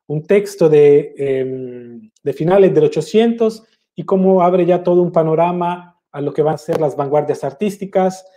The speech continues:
a lo que es, por ejemplo, un happening, a lo que es una instalación, ¿no? Se disuelven en ideas, conceptos, sensaciones. Ya vemos aquí entonces una gran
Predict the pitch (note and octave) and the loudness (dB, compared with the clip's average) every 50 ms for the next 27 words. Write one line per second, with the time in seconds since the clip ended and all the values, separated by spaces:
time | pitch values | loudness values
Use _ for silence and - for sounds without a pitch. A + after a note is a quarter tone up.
0 | _ _ _ _ _ - C3+ C#3 C#3 C3 - D3+ D3 D3+ D#3 D#3 - - D3+ C#3+ | _ _ _ _ _ -12 -8 -8 -6 -6 -2 0 0 0 0 -2 -4 -6 -6 -6
1 | B2+ - - D3+ D3 D3+ - D3+ C#3+ C#3+ C#3 C#3 C#3 C3 C3 B2+ B2 B2 B2 A#2+ | -4 -2 -2 -2 -2 -2 -2 -2 0 0 2 0 0 -2 -4 -4 -6 -6 -8 -10
2 | B2 B2 A#2+ A#2+ A#2 A#2 A#2 A#2+ B2 C3+ _ _ _ _ _ D3 C#3+ C3+ - G3 | -14 -18 -20 -20 -20 -20 -20 -20 -20 -20 _ _ _ _ _ -12 -12 -4 -2 -2
3 | A3 - - E3 D3 C3+ B2+ B2+ B2 B2 C3 C3 - - D3 C#3+ D3 D#3 D3+ - | -2 0 0 0 0 0 -2 -2 -4 -2 -2 -2 -2 2 2 4 4 4 4 2
4 | E3 D#3+ D#3 D3 - - D3+ D3 - - - A3 A3 D#3+ A#2+ - - _ _ _ | 2 0 0 0 0 0 0 0 -2 0 0 0 0 0 -2 -6 -12 _ _ _
5 | _ _ _ C3+ D3 E3 E3+ - _ _ _ _ - - F3 D#3+ F3 D#3+ E3+ - | _ _ _ -8 -8 -8 -8 -10 _ _ _ _ -8 -6 -4 -2 -2 -4 0 2
6 | G3 G#3+ A3+ A3+ A3+ A3+ G#3+ G#3 G3+ G3+ G3+ D#3+ D#3 D#3 D#3 D3 E3 F3+ F3+ D#3+ | 2 4 4 4 2 2 0 0 -2 -4 -4 -4 -4 -2 -2 0 2 2 2 2
7 | C#3 A#2 - - - C#3+ C3+ - - F#3 F#3 F3+ F3+ - A#2+ - - D#3+ D#3+ - | 0 -2 -6 -8 -8 -8 -8 -4 -2 -2 -2 -2 -4 -10 -16 -10 -8 -8 -8 -6
8 | - C#3+ C3 - - E3+ D#3 B2 G2+ - - - _ _ _ _ _ _ _ _ | -8 -10 -12 -8 -4 -2 -2 -2 -4 -8 -16 -20 _ _ _ _ _ _ _ _
9 | _ _ _ - D3+ D#3 D#3 F3 F3 E3 D3+ - D#3+ D#3+ - E3 D#3+ - E3 D#3 | _ _ _ -2 0 2 2 2 2 0 -2 -4 -4 -2 -2 -2 0 -2 -2 -2
10 | - F3+ E3 - - - _ _ _ _ _ _ _ _ - D3+ D#3+ D#3 D3+ D3+ | -2 -4 -6 -6 -10 -18 _ _ _ _ _ _ _ _ -6 -4 0 0 0 0
11 | F3 - - - - - _ - C#3 D3 D3+ D3+ D3+ D3+ D#3 - | 0 -2 -8 -16 -20 -20 _ -6 -4 0 0 0 0 -2 -4 -10